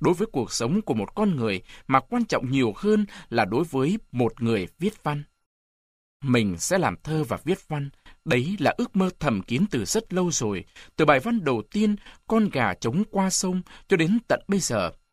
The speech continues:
Ước mơ thầm kín, song ta không hề được ủng hộ và rất dễ nhận thấy sự nhạy cảm văn học, sự cảm thụ cái đẹp trong cuộc đời phôi pha đi nhiều.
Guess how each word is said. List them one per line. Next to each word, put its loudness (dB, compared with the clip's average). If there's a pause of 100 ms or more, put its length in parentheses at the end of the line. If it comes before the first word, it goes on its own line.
(260)
Ước 0
mơ 2 (100)
thầm -4
kín, -4 (240)
song -2
ta -2
không 2
hề -2
được -2
ủng -2
hộ -2 (280)
và 2
rất -2
dễ 0
nhận -2
thấy -2
sự 0
nhạy 0
cảm -2
văn -2
học, -4 (260)
sự 0
cảm -2
thụ -2
cái -6
đẹp -4
trong 0
cuộc -6
đời -2
phôi -2
pha -2 (160)
đi 0 (120)
nhiều. -4